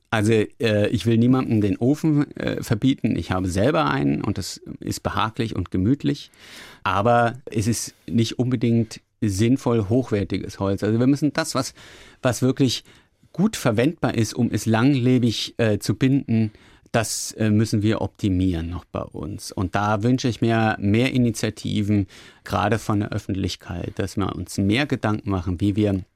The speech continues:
Holz verwenden können. Wir sind zwar ein Holzimportland, äh, Deutschland. Etwa fünfzig Prozent unseres Holzverbrauchs werden importiert. Wir müssen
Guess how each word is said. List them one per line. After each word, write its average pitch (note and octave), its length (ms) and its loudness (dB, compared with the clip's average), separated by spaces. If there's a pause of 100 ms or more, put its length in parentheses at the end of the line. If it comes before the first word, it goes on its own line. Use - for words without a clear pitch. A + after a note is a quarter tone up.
Holz A2+ 460 -2
verwenden G#2+ 560 -2
können. F2 420 -4 (600)
Wir G#2 240 2
sind B2+ 260 2
zwar G#2+ 380 0
ein F2+ 380 0 (560)
Holzimportland, G2+ 1700 -2
äh, F#2+ 160 -4
Deutschland. F2+ 480 -6
Etwa - 240 -6
fünfzig - 440 -4
Prozent G#2+ 380 -4
unseres G2+ 360 -4
Holzverbrauchs - 920 -4 (420)
werden G2 260 0
importiert. A2 720 -2 (460)
Wir D#2+ 300 -4
müssen G#2 480 2